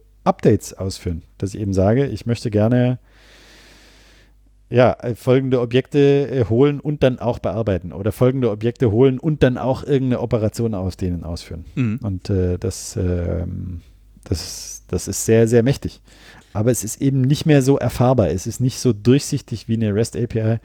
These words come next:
Speaker 1: weil man eben wieder darauf zurückgeht, dass man die Dokumentation hat, dass man die Namen von den Funktionen wissen muss, dass man die Attribute von den Objekten wissen muss und ich kann nicht Deep Links drauf machen.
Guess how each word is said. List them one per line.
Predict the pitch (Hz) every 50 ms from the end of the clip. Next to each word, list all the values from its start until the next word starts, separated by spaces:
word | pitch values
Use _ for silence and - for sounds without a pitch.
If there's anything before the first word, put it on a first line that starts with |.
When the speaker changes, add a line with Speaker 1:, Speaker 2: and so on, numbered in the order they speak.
| - - - - - - - _ _ -
Speaker 1:
weil | 92 90 95 110
man | 123 123 120 120
eben | 101 113 117 117 117 120 113 110 113 110 107 - _ _
wieder | - 117 101 110 123 139 131
darauf | 117 123 110 110 110 113 107 -
zurückgeht, | - - 104 113 - - 117 - -
dass | 98 - -
man | 107
die | 98 101
Dokumentation | 92 104 92 - 98 98 90 90 87 - 143 147 123
hat, | 127 123 117
dass | 104 92 -
man | 110 95
die | 95 92
Namen | 92 101 104 113 123 131 127
von | 120 - 120 120
den | 117 117 113
Funktionen | - 120 107 - 120 110 110 110
wissen | 107 101 - 107 101
muss, | 98 95
dass | - - - -
man | 101 98
die | 95 95 95 101 - - - - - - - - -
Attribute | - 110 107 - 113 113 92 104 123 135 143 - 135 117
von | - - 123 123
den | 120 113 110
Objekten | 104 - 120 117 - - 131 120
wissen | 123 - 127 120
muss | 120 113 -
und | - 135 117 127 147 - -
ich | - -
kann | - - 120 123
nicht | 123 127 120 - -
Deep | 127 123 - -
Links | - 90 85 -
drauf | - - - 82 - -
machen. | 85 80 - -